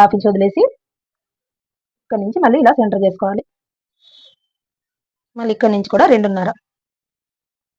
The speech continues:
ఇలా వేసుకున్నాం కదా.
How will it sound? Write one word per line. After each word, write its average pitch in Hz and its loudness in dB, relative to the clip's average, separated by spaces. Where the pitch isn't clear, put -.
ఇలా 233 -2
వేసుకున్నాం 208 -4
కదా. 240 0